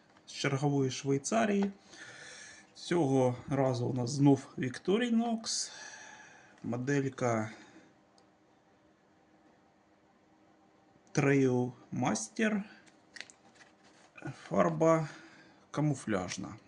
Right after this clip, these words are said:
Ну, давайте дивитись. Знов брав Пангіботу. Комплектація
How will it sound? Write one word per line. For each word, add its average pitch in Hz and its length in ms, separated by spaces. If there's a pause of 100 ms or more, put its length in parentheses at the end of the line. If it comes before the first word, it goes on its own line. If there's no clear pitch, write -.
Ну, 165 140
давайте 131 380
дивитись. 110 600 (1400)
Знов 143 380 (800)
брав 123 300
Пангіботу. 143 1040 (1900)
Комплектація 123 1000